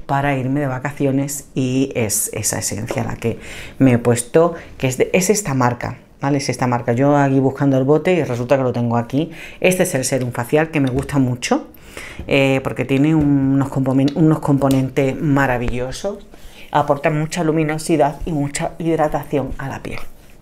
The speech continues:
Estoy usando este de Kiko, que me encanta. O sea, es el Bright Lift Eyes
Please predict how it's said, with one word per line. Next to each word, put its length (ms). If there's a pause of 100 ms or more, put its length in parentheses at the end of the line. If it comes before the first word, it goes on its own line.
(840)
Estoy 300
usando 600
este 280
de 180
Kiko, 480
que 100
me 80
encanta. 540 (520)
O 40
sea, 180
es 160
el 240
Bright 460
Lift 400 (100)
Eyes 640